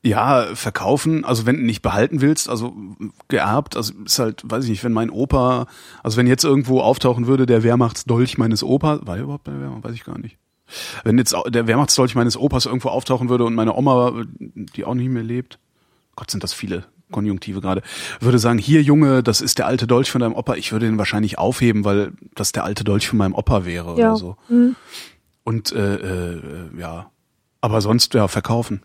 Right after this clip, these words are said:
Speaker 1: Klar, verkaufen und von der Kohle einen drauf machen oder so.
Speaker 2: Ja.
Speaker 1: Ich, man muss das auch nicht notwendigerweise an eine, an, an, an, an irgendwie, äh, einen Verein gegen Rechts spenden. Also das finde ich dann halt wieder so ein bisschen,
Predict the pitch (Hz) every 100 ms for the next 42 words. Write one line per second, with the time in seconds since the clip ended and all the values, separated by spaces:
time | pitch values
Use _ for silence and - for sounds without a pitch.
0 | - 139 117 98 104 104 123 117 104 113
1 | 104 101 - 101 - 123 123 101 107 101
2 | 160 - 90 - 95 92 92 87 92 98
3 | - _ - - 254 233 214 - - -
4 | 110 98 107 104 127 139 104 107 113 -
5 | 107 110 127 117 95 104 120 110 101 110
6 | - 117 - 110 104 98 104 107 101 95
7 | 117 117 107 107 - - - - - -
8 | - - - - 113 - 101 117 113 104
9 | 98 - - 107 90 82 92 - _ _
10 | _ _ _ - 107 107 - 147 - 123
11 | 117 117 117 110 117 120 98